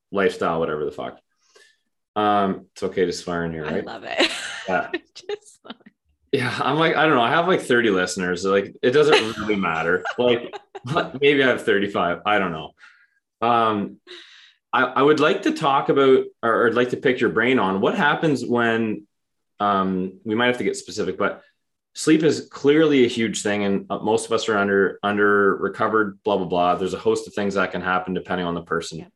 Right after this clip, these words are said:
Speaker 1: Absolutely. Um, rabbit hole. But would you be able to shed some light on, like, maybe some of the more common,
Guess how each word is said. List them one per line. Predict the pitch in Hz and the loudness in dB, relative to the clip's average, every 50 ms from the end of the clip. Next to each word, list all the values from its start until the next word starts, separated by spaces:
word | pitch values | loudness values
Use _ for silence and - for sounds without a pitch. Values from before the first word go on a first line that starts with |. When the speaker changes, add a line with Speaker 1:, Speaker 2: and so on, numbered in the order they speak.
| _ _ _ _ - | _ _ _ _ -2
Speaker 1:
Absolutely. | 98 107 101 - - - 95 95 90 80 90 90 90 90 - - _ _ _ _ _ _ _ _ _ | 0 0 0 -2 -4 -4 -2 0 0 2 2 0 0 -4 -8 -16 _ _ _ _ _ _ _ _ _
Um, | - 95 92 90 87 90 87 87 85 76 82 | -4 -2 0 2 2 0 0 -2 -4 -4 -2
rabbit | 92 98 98 101 92 98 98 | 0 0 2 2 2 0 -2
hole. | 98 92 85 78 - - - | 0 0 -2 -2 -2 -6 -8
But | - 113 113 113 - - - _ _ _ _ _ _ _ _ _ _ _ _ _ | -2 0 0 0 -2 -6 -14 _ _ _ _ _ _ _ _ _ _ _ _ _
would | - 127 131 127 123 | 0 0 0 2 0
you | 135 151 156 | -2 0 2
be | 175 | 4
able | 185 180 180 | 4 4 4
to | 185 185 | 2 0
shed | 185 - 139 135 131 | 2 2 0 0 0
some | - 147 123 | 0 0 0
light | 110 104 104 107 110 | 2 2 2 2 2
on, | 107 110 107 | 2 0 0
like, | 104 101 98 98 - | 0 0 -2 -2 -4
maybe | 104 107 110 117 117 123 | -2 -2 0 2 2 0
some | 123 - 120 113 113 | 0 0 -2 -2 0
of | |
the | 107 101 | 0 0
more | 101 98 95 92 - | 0 0 -2 -2 -4
common, | - - - 95 95 98 98 101 104 107 107 104 104 | -8 -8 -4 -2 0 0 0 -2 -2 -2 -4 -6 -8